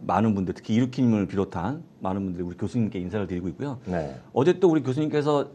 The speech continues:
Speaker 1: 지상파에 또 출연하신 다음에
Speaker 2: 네.
Speaker 1: 많은 분들이 교수님을 조금 알아보시는 분이 계시겠습니까?
Speaker 2: 아유,
Speaker 1: 계셨습니까?
Speaker 2: 한 분도 없죠.
Speaker 1: 네.
Speaker 2: 음.
Speaker 1: 일단 그래서
Speaker 2: 네.
Speaker 1: 제가 느끼는 건 뭐냐면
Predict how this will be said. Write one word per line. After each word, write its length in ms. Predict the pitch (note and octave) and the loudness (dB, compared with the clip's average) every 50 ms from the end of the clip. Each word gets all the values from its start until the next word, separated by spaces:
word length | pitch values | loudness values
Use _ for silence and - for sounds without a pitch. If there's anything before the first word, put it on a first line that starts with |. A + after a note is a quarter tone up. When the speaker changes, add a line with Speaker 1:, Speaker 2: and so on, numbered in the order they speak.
| - | -16
Speaker 1:
지상파에 500 | - - A#2+ C#3+ D3+ D3 C#3+ D3+ C3+ B2+ | -10 -6 -2 0 0 0 0 0 -2 0
또 140 | B2+ C3+ C3 | 0 -2 -6
출연하신 460 | C3 - - E3+ D3+ D#3 D3+ - F3+ | -6 -4 -6 -4 -4 -4 -6 -6 -6
다음에 520 | - - F2+ F#2+ F#2+ G2 D#3 F3 A2 E2 - - | -4 0 0 2 2 2 0 -2 -2 -4 -4 -4
Speaker 2:
네. 200 | G2 E2 D2 - - - | -4 -4 -4 -6 -12 -12
Speaker 1:
많은 240 | - A2 A2+ C3 C3+ | -6 -2 0 2 2
분들이 280 | C#3+ C#3 B2+ C3 B2 A#2 | 2 2 2 0 -2 -2
교수님을 600 | B2 G#2+ G#2 C3 B2+ B2+ A#2+ A#2+ A#2 A2+ G2+ - | -4 -4 -2 0 0 2 2 2 0 0 -2 -4
조금 220 | - C3+ B2 B2 | -6 -6 -4 -4
알아보시는 460 | F2+ F#2 G#2 A#2 A2 G#2 A2+ A#2 A2 | -2 0 0 0 0 -2 -2 -2 -2
분이 320 | G2+ G#2 A2 A2 G#2+ F#2 - - - - - - - - - - - - - - - - | -2 0 0 0 -2 -2 -6 -10 -20 -20 -20 -20 -20 -20 -20 -20 -20 -20 -20 -20 -18 -10
계시겠습니까? 840 | - G#2+ - - D3 D3 B2+ - A2 F#2+ F2 - - D3+ F#3+ A3 - - - | -10 -8 -6 -4 -2 -2 -2 -2 -2 -4 -4 -4 -8 -10 -10 -10 -12 -12 -8
Speaker 2:
아유, 120 | - A2 | -2 0
Speaker 1:
계셨습니까? 500 | G#2+ A2 A2 A2+ F#2+ E2 D2 D2+ D#3 A3+ - | 0 0 0 0 -2 -2 -2 -4 -6 -6 -6
Speaker 2:
한 100 | A2 A#2+ | -6 -6
분도 180 | A#2+ B2+ C3 A#2 | -6 -4 -4 -6
없죠. 280 | - - - - D2 | -8 -8 -10 -12 -10
Speaker 1:
네. 260 | C#2+ G2 F2+ E2 D2+ D2 | -8 -8 -8 -8 -10 -10
Speaker 2:
음. 40 | F2+ | -8
Speaker 1:
일단 200 | A2 G#2+ - C3 | -6 0 0 2
그래서 240 | B2+ A2 A2 C3 A#2 - | 2 2 2 2 2 2
Speaker 2:
네. 320 | - - - - - - | -2 -14 -16 -16 -10 -2
Speaker 1:
제가 240 | - C3+ D#3 G3 E3 | 4 6 10 10 10
느끼는 280 | A#2 - - D#3 D#3+ | 8 8 6 6 6
건 100 | F3+ G3 | 6 4
뭐냐면 480 | C#3+ G#2+ G2+ G#2+ B2 E3+ F#3+ C#3+ F2 - | 4 4 4 4 4 2 2 0 -2 -4